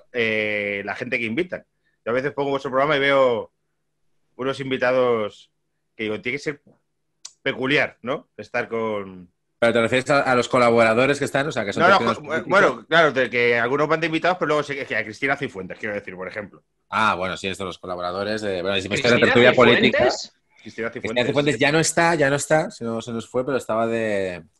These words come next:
Speaker 2: como de tertuliana. Siempre hay como un tertuliano de derechas y otro de izquierdas. Que eso es un
Speaker 3: Ah.
Speaker 2: poco la misma liguilla que estamos hablando de Gran Hermano,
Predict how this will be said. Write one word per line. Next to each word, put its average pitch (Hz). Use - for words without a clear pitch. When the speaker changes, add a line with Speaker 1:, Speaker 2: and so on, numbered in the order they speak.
Speaker 2:
como 98
de 95
tertuliana. 101
Siempre 113
hay 123
como 127
un 120
tertuliano 131
de 101
derechas 131
y 135
otro 123
de 120
izquierdas. 90
Que 107
eso 107
es 135
un 117
Speaker 3:
Ah. 117
Speaker 2:
poco 127
la 107
misma 123
liguilla 139
que 135
estamos 135
hablando 131
de 123
Gran 123
Hermano, 123